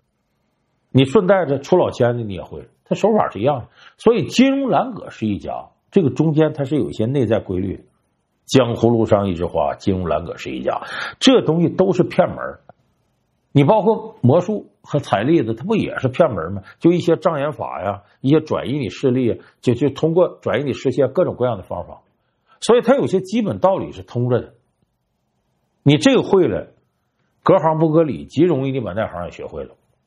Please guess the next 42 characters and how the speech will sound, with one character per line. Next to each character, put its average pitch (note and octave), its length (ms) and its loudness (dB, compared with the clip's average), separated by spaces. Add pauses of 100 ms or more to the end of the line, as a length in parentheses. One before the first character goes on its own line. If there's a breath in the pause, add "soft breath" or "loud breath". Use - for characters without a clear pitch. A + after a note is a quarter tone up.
(1900)
所 G3 160 2
以 A#3 40 4
我 D3+ 140 0
说 D#3+ 140 2
现 G3 280 2
在 G#3 80 4 (640)
这 C#3+ 140 4
小 F#2+ 200 2
偷 C#3+ 220 2
有 F2 160 -2
的 G#2 120 2
转 D#2+ 220 0 (120)
行 A2 160 -2
到 C3 100 2
电 B2+ 220 -2
信 A#2 160 -4
诈 A2+ 140 2
骗 A#2+ 220 -2
里 D2+ 60 -14
面 B1 160 -14
去， - 80 -20 (720)
都 A#2 140 4
顺 B2+ 240 0
理 E2 100 -2
成 G2 180 -4
章 D#2+ 240 -2
的。 D#2+ 120 -20 (760)
反 D3 220 2
正 G#3+ 160 0
都 G3+ 180 2
是 G3 280 0
用 F3+ 180 2
非 F#3 240 2
法 A#2+ 160 -2
手 F2 180 -10
段、 A#2+ 220 -2
违 C#3 120 -2
法 C3+ 180 0
手 F2 160 -10
段 A2+ 160 -4
求 - 200 -4
财， - 340 -10